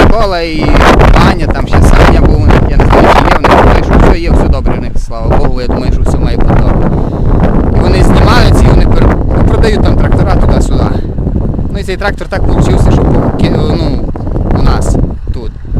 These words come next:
Я був коло нього, тако-, але тепер, ну, думаю, зроблю огляд, бо казав, що він там погану техніку продавав.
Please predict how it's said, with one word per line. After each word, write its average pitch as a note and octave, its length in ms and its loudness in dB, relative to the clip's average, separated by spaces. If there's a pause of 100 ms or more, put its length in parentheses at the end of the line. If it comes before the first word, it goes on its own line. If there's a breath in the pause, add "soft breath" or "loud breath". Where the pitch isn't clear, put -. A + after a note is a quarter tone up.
(640)
Я G3 140 -2
був F3 260 -2
коло F#3+ 220 -2
нього, G3 480 0 (1600)
тако-, - 320 2
але - 120 0
тепер, - 360 0
ну, - 480 0
думаю, E3 340 0
зроблю - 400 2 (120)
огляд, E3+ 300 0
бо - 60 2
казав, B2+ 280 2
що C#3 80 0
він C#3+ 120 -10
там C#3+ 200 -8
погану C#3+ 380 -8
техніку - 420 2 (140)
продавав. - 400 0